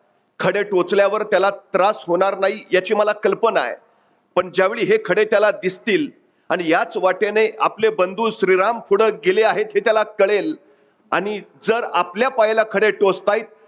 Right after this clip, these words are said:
तर हे प्रभू श्रीरामांच्या पायांना सुद्धा टोचले असणार.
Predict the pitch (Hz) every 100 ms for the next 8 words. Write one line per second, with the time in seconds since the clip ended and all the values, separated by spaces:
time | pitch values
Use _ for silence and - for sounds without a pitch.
0 | _ - 196 226 185 180 226 220 220 202
1 | 180 214 214 226 208 190 170 208 214 208
2 | - 202 262 311 - 262 240 262 233 214
3 | 190 170 156